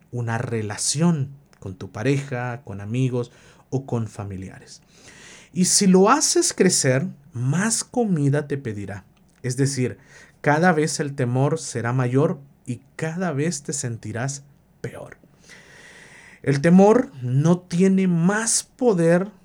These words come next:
que aquel que tú le das. El temor es como un niño recién nacido. Se alimenta de leche y es lo que lo hace crecer día a día. Quiero que vayamos y que podamos, eh, ver cuál es el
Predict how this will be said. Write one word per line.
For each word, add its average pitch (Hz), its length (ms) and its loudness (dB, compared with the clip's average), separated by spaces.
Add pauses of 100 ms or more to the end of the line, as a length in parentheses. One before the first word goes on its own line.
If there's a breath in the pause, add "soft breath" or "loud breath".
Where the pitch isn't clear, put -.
(120)
que 131 100 -6
aquel 135 380 -2
que 135 100 -4
tú 120 180 -8
le 104 140 -8
das. - 380 -18 (180)
El 113 140 -14
temor 135 300 0
es 143 80 0
como 131 360 0
un 135 380 2
niño 139 320 2
recién 120 420 -6
nacido. 107 480 -8 (380 loud breath)
Se - 160 -8
alimenta 117 480 -4
de 101 100 -8
leche 175 500 0 (300)
y 123 140 -4
es 151 160 -2
lo 165 100 -2
que 147 140 -4
lo 127 180 0
hace 175 360 -6
crecer 135 580 -6 (240)
día 131 400 -2 (100)
a 117 120 -16
día. - 280 -20 (920)
Quiero 135 240 -2
que 135 100 -8
vayamos 160 600 -4 (640 loud breath)
y 170 100 -6
que 202 120 2
podamos, 226 800 4
eh, - 280 -14
ver 208 360 0
cuál 185 260 0
es 196 180 0
el 190 240 0